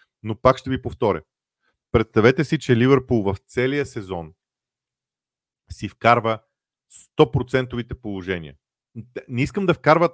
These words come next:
петдесет процентовите или трудните ситуации. Искам само сто процентовите да си представите, че Ливърпул ги вкарва. Какво се случва тогава? Защото вчера и Дарвин Нунес беше в ситуация, в която просто трябваше да вкара и да изравни.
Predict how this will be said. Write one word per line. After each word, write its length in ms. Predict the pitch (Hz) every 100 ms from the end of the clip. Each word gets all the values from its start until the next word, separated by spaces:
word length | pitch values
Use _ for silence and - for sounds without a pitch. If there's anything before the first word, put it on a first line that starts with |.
| _
петдесет 420 | 131 117 - 143
процентовите 540 | 131 120 120 104 90 98
или 140 | 92 -
трудните 440 | 123 139 139 123
ситуации. 480 | - - 90 82 _ _ _ _ -
Искам 240 | 160 175
само 220 | 143 165
сто 180 | 156 160
процентовите 640 | 156 143 156 139 131 120 107
да 60 |
си 180 | 98 92
представите, 540 | - 92 110 113 131 165
че 140 | -
Ливърпул 380 | 117 120 120 117
ги 100 | 107
вкарва. 360 | - 92 80
Какво 260 | - - 117
се 120 | -
случва 380 | - 127 123 98
тогава? 280 | 82 80 - _ _ _ _ _
Защото 340 | 104 107 147 98
вчера 260 | - 135
и 140 | 123 98
Дарвин 360 | 95 98 117
Нунес 320 | 123 131 151 -
беше 280 | 120 127 135
в 100 | 107
ситуация, 480 | - 113 120 143 135
в 120 | -
която 300 | 117 120 117 -
просто 300 | 110 - 113
трябваше 360 | 113 110 107
да 80 | 101
вкара 260 | - 107 110
и 40 |
да 100 | 107
изравни. 480 | 104 92 98 95 95